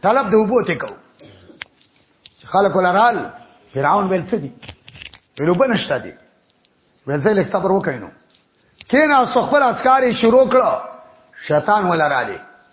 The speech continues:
خبره باندې ورسېدي. دروازه ورته وټکوله. دی وی من فی الباب، فرعون ورته وی. هغه ویل ازرت تو فی ید، فی فم من یدعی الالوهیت ولا یعرف من فی الباب.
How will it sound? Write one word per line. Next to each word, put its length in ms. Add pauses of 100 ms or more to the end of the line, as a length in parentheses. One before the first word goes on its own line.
(680)
خبره 280
باندې 200
ورسېدي. 440 (920)
دروازه 420
ورته 160
وټکوله. 680 (920)
دی 100
وی 180
من 280
فی 100
الباب، 380 (840)
فرعون 340
ورته 240
وی. 200 (760)
هغه 200
ویل 260
ازرت 720
تو 200
فی 60
ید، 400 (560)
فی 280
فم 280
من 240
یدعی 480
الالوهیت 680 (760)
ولا 320
یعرف 460
من 280
فی 100
الباب. 340